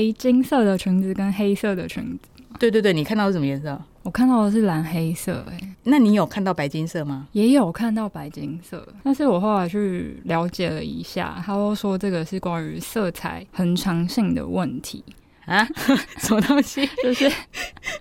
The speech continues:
Speaker 2: 什么叫恒常性？
Speaker 1: 他说好像说其实我们的视觉它其实就像一台照相机，照相机你知道有白平衡的功能，对不对？
Speaker 2: 嗯。
Speaker 1: 然后我们其实也有白平衡的功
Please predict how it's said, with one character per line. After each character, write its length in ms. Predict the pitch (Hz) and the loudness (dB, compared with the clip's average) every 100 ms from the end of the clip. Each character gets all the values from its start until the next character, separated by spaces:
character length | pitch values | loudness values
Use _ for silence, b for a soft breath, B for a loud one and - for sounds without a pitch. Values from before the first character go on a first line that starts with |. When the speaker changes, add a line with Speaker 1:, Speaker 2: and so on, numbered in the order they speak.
| - | -6
Speaker 2:
什 120 | - | 0
么 80 | 185 | 4
叫 100 | 254 | 4
恒 220 | 240 165 | 2 -2
常 260 | 180 165 170 | -2 -4 -2
性？ 280 | 202 175 - 202 B B B | -2 -4 -4 -10 B B B
Speaker 1:
他 160 | 277 | -2
说 140 | 294 311 | 0 2
好 140 | 202 | 2
像 180 | 196 220 | 0 0
说 160 | 233 | 0
其 120 | 220 175 | -2 -4
实 440 | 170 175 175 180 - | -4 -6 -4 -6 -2
我 80 | 202 | 2
们 160 | 185 | 2
的 100 | 185 | 2
视 400 | 185 - 311 214 - | 0 2 2 2 0
觉 260 | 156 113 | -2 -2
它 160 | 139 214 | -2 -4
其 220 | 220 170 | -4 -6
实 100 | 160 | -6
就 160 | 151 175 | -6 -4
像 180 | 185 175 | -2 -4
一 60 | |
台 180 | 160 - | -6 -10
照 200 | - 151 | -10 -10
相 240 | 156 175 - - | -8 -10 -10 -14
机， 320 | - - - 196 _ - | -18 -18 -18 -20 _ -4
照 100 | 208 | 0
相 240 | 220 202 | 2 4
机 100 | 185 | 4
你 80 | 175 | 2
知 80 | 160 | 2
道 60 | 170 | 0
有 80 | |
白 200 | 151 113 | -2 -6
平 180 | 113 - 156 | -4 -4 -4
衡 120 | - | -6
的 80 | - | -6
功 120 | - - - | -8 -6 -8
能， 80 | - | -10
对 100 | - | -12
不 140 | 156 - | -12 -12
对？ 160 | - 90 | -14 -8
Speaker 2:
嗯。 400 | 180 156 156 165 - | -4 -2 -2 -6 -2
Speaker 1:
然 120 | 160 | 0
后 140 | 196 | 2
我 60 | 185 | 2
们 200 | 160 147 | 2 0
其 140 | 147 | -2
实 120 | 151 | -4
也 60 | 151 | -4
有 120 | 143 | -4
白 180 | - 107 | -6 -8
平 180 | 135 147 | -6 -6
衡 140 | 151 | -6
的 100 | 127 | -8
功 120 | - | -8